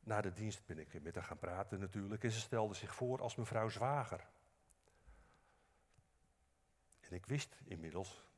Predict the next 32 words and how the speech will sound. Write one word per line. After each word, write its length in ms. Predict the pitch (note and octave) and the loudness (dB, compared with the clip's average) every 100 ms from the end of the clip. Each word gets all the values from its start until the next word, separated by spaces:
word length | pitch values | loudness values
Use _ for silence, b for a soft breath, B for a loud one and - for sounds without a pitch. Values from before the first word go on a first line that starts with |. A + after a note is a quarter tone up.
| - | -20
want 200 | - - | -16 -14
tijdens 320 | - D#2+ - - | -10 -10 -8 -8
die 120 | D#2+ | -4
dienst 260 | F#2+ F#2+ | -2 -2
had 140 | - F2+ | -4 -6
ik 100 | - | 0
continu 500 | C3+ B2 A#2 F#2+ F2 | 4 4 2 -2 0
in 60 | |
dat 160 | E2+ F2 | 2 0
gezicht 360 | - G2 G#2+ - | -2 -4 -4 -6
gekeken 480 | - E2 D2+ - | -6 -4 -4 -6
en 220 | - F2 B B B B - | -4 -6 B B B B -8
me 100 | F#2 | 6
bijna 260 | G#2 G#2 | 6 8
niet 180 | G#2 A2+ | 6 4
meer 120 | A2+ | 4
bezig 340 | A2 A2 A2+ - | 6 6 2 0
gehouden 400 | G#2+ G#2 G2+ F#2 | 4 4 4 2
met 160 | F#2 | 0
de 60 | F#2+ | -2
prediking 680 | - G2+ G2 G2 F#2+ F#2 G2 | 0 2 2 0 -2 -2 -2
en 120 | F2 | -4
met, 220 | F2 - | -4 -4
met 260 | F2 F#2 F#2+ | -2 0 2
de 60 | |
liederen, 460 | F#2+ A2 G2 F#2+ F#2 | 2 2 2 2 4
maar 160 | F#2+ | 4
eigenlijk 320 | G2 G#2 G#2 - | 4 2 2 2
alleen 260 | G#2+ A2+ | 6 6
maar 100 | G2+ | 6
denkend 260 | F#2+ F#2 F#2 | 2 0 0
aan, 200 | F2 | -2